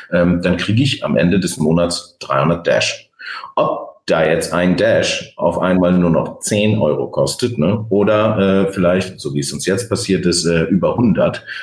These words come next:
ähm, das, das liegt nicht in meiner Hand und da, äh, hat man natürlich dann, äh, eine, äh, nicht unbedingt vorhandene Planungssicherheit. Klar.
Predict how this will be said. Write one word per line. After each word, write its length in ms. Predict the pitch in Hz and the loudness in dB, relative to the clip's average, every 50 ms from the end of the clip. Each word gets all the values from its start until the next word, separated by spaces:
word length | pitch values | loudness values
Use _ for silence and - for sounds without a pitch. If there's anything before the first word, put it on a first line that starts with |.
| - - - | -12 -8 -4
ähm, 560 | 87 92 92 92 90 87 90 90 87 90 - - _ _ _ _ _ _ _ _ _ - - | -2 0 0 2 2 2 2 2 0 -2 -8 -16 _ _ _ _ _ _ _ _ _ -16 -8
das, 280 | - - 98 101 - - | -4 -2 -2 -2 -2 -2
das 240 | - 101 101 95 92 | -2 -2 -2 -2 0
liegt 240 | 110 110 110 104 | 0 0 0 2
nicht 160 | 101 110 - 110 | 2 2 2 2
in 80 | 98 | 2
meiner 200 | 90 90 85 82 | 2 2 2 0
Hand 200 | 90 107 143 160 | 0 0 0 2
und 140 | 98 101 95 | 2 2 2
da, 520 | 101 98 95 80 62 - - - 60 - - - - | 2 2 2 2 2 0 -2 -4 -8 -8 -6 -6 -4
äh, 40 | - | -2
hat 160 | - 113 110 | -2 0 0
man 120 | 131 120 | 0 2
natürlich 400 | 120 120 120 120 120 123 113 - | 2 0 0 0 0 0 0 0
dann, 260 | 117 113 110 110 110 110 - - - - | 0 2 2 2 2 0 -2 -6 -6 -2
äh, 60 | 101 | 0
eine, 1040 | 104 104 101 101 101 101 - - 95 98 98 98 98 98 98 98 95 95 92 95 - - - - - - _ - | 2 2 2 2 2 2 2 2 2 2 2 2 2 2 2 2 2 0 0 -2 -6 -14 -18 -20 -20 -14 _ -2
äh, 200 | 90 90 92 92 | 0 2 2 2
nicht 340 | 85 92 113 117 - - 95 | 2 2 2 2 0 0 2
unbedingt 420 | 107 107 95 95 82 90 87 - | 2 2 2 2 2 2 0 0
vorhandene 460 | - 78 73 78 71 - - 67 - | -2 -4 -4 -4 -4 -4 -4 -6 -6
Planungssicherheit. 960 | - - - 62 57 55 - - - - - - - - - - - - - - _ _ _ _ - | -6 -4 -4 -2 -2 -2 -2 -4 -8 -8 -8 -8 -8 -8 -8 -8 -8 -10 -12 -18 _ _ _ _ -10
Klar. 460 | - 85 76 - - - - - _ | -6 -4 -4 -4 -4 -6 -10 -18 _